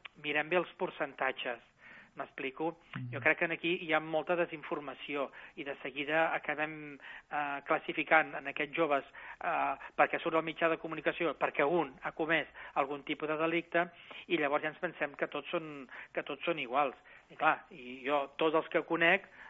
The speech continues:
Speaker 1: eh, tots es moren de gana de, de, de poder treballar,
Speaker 2: Clar.
Speaker 1: saps?
Speaker 2: Mhm.
Speaker 1: Si jo en aquests,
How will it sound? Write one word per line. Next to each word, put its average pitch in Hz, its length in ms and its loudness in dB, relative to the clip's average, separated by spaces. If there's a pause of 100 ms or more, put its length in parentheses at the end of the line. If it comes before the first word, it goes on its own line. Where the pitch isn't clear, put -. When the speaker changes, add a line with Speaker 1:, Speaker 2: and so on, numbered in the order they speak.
(120)
Speaker 1:
eh, 135 520 2 (320)
tots 151 200 2
es 151 140 0
moren 160 320 2
de 160 100 6
gana 165 380 6 (260)
de, 170 320 10
de, 139 320 6
de 139 100 2
poder 143 240 4
treballar, 147 460 6 (320)
Speaker 2:
Clar. 123 220 -10
Speaker 1:
saps? 147 260 4 (160)
Speaker 2:
Mhm. 135 140 -4
Speaker 1:
Si 135 100 -6
jo 147 60 2
en 123 80 -4
aquests, 156 280 2